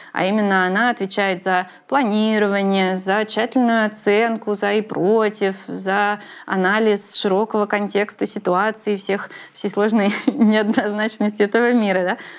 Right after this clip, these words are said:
А лобные доли не могут сейчас тщательно это решение принять. Поэтому главная, наверное, рекомендация — не торопиться и, правда, всё взвесить, потому что это,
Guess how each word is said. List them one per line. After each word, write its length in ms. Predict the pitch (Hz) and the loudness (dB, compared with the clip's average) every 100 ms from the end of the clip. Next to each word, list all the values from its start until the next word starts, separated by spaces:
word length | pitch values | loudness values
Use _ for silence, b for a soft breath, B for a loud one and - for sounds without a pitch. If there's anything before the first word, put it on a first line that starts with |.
| B B - | B B -2
А 440 | 196 190 190 190 - | 0 2 2 -2 -4
лобные 420 | 208 220 233 202 | -2 0 0 0
доли 400 | 190 294 285 254 | 0 2 4 2
не 180 | 208 226 | 2 2
могут 320 | 202 180 170 | 2 0 -4
сейчас 360 | - - 220 - | -4 -2 -2 -2
тщательно 440 | - 190 202 196 | -2 -2 0 0
это 240 | 180 175 175 | 0 0 -2
решение 500 | 175 - 196 196 190 | -2 0 0 0 -2
принять. 460 | - 196 165 - B B B B | 0 2 2 0 B B B B
Поэтому 560 | 185 208 233 247 226 208 | -2 0 0 2 2 0
главная, 380 | 196 202 214 202 | 0 0 0 0
наверное, 280 | 185 190 | 0 -2
рекомендация — 520 | 190 190 185 196 208 202 | -2 -2 0 0 -2 -2
не 80 | 196 | 0
торопиться 600 | 202 196 180 170 - 294 | -2 -2 -4 -6 -2 2
и, 380 | 302 233 196 208 | 2 2 -2 -2
правда, 420 | 196 190 185 185 | -2 -2 -2 -4
всё 240 | - 190 | -4 -4
взвесить, 520 | 185 185 202 285 - | -4 -2 0 0 -2
потому 280 | - - 185 | -4 0 0
что 180 | 233 - | 0 -2
это, 300 | 202 202 196 | 0 0 -2